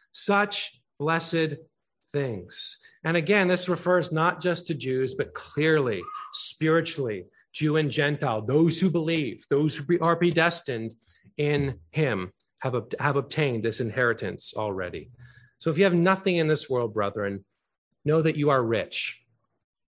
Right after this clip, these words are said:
If you have nothing in this world, dear brethren, know that you are rich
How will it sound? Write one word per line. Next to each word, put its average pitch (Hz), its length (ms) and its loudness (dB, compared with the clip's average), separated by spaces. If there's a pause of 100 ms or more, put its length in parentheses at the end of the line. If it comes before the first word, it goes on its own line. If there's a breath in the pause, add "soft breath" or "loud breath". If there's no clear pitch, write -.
(480)
If 135 140 -2
you 175 60 4
have 143 140 2
nothing 170 460 2
in 165 140 2
this 156 220 0
world, 139 260 0
dear 120 120 2
brethren, 101 540 -6 (420)
know 139 160 0
that 131 200 0
you 135 160 2
are 123 120 2
rich - 600 -4